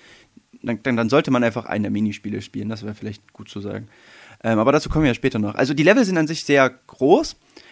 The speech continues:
Ähm, es gibt teilweise dann halt Wege, wo man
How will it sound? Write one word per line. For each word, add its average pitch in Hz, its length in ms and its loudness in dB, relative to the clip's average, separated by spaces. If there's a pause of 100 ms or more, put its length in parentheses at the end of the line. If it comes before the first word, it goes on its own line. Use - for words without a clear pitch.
(300)
Ähm, 160 480 2 (120)
es - 180 -4
gibt 220 260 -4
teilweise 175 460 2
dann 139 180 0
halt 123 220 -4
Wege, 165 360 -2
wo 147 120 -4
man 143 400 -2